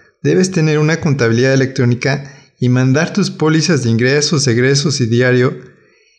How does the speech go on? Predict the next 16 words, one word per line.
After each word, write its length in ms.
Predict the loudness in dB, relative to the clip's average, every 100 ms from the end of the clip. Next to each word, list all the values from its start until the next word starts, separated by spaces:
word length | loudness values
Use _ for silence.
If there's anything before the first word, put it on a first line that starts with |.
| _
que 120 | -4 0
tienen 320 | 0 0 0
adjunto 500 | -2 -2 -2 0 2
los 320 | 2 -2 -4 -4
X 320 | -2 -2 0
M 200 | 0 2
L 180 | 2 2
de 100 | 0
los 180 | -2
comprobantes 1040 | -2 -4 -2 0 0 0 0 -2 -2 -6 -2
electrónicos 840 | 0 0 0 0 0 0 -2 -4 -10 -20 -8
por 140 | 0 2
medio 320 | 2 2 2
de 80 | 2
buzón 300 | 2 0 0
tributario, 580 | 0 -2 0 0 -2